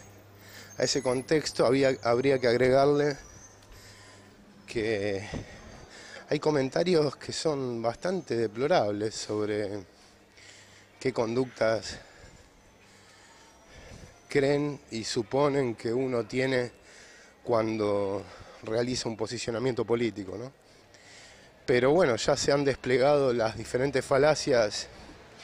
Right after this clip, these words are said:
del caso, ¿no? Así que no van a dejar nunca de contribuir con las derechas en su conjunto.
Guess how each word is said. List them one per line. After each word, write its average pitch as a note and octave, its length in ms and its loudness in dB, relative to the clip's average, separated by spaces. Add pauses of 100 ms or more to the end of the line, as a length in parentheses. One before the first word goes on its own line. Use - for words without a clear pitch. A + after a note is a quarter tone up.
(460)
del C3 200 2
caso, C#3 420 4
¿no? F#3 280 4
Así C3 320 -2
que B2 240 4 (2250)
no C#3+ 120 6
van D#3 120 6
a D3+ 60 6
dejar C#3+ 280 4
nunca D3 400 4
de A2+ 320 4
contribuir B2+ 720 4 (1160)
con A#2 140 0
las A#2 120 0
derechas B2+ 420 0
en A2 140 -2
su A#2+ 120 -2
conjunto. G#2 720 0